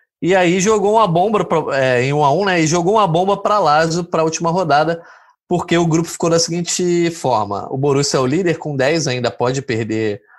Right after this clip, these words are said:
a ponta da tabela, e a Lazio vem em segundo com nove, e o Bruges em terceiro com sete. E o Zenit, aposta do Vitor Canedo aí nesse grupo, é o lanterna com um.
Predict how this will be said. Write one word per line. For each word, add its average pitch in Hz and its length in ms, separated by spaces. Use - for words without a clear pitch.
a 98 80
ponta 107 340
da 110 100
tabela, 131 640
e 185 140
a 185 80
Lazio 180 320
vem 190 140
em - 20
segundo 180 440
com 190 180
nove, 180 600
e 180 100
o 185 60
Bruges 147 520
em 170 120
terceiro 170 500
com 196 120
sete. 165 480
E 185 60
o 190 80
Zenit, 185 460
aposta 165 420
do 131 100
Vitor 131 300
Canedo 120 380
aí 117 80
nesse 120 260
grupo, 143 260
é 180 60
o 190 60
lanterna 190 500
com 214 120
um. 180 320